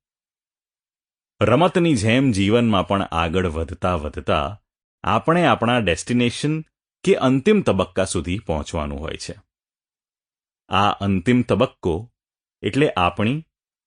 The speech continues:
અને આપણા સંબંધોની એક્સપાયરી ડેટ. ટ્રેઝર હન્ટની રમત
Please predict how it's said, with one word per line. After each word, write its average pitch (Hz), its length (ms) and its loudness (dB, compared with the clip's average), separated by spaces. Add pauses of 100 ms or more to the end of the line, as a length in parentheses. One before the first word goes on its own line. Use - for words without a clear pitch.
(200)
અને 170 240 2
આપણા 117 400 0
સંબંધોની 92 920 -2 (340)
એક્સપાયરી 87 800 -2
ડેટ. 73 400 -10 (1700)
ટ્રેઝર 131 400 2
હન્ટની 151 460 2
રમત 98 360 -2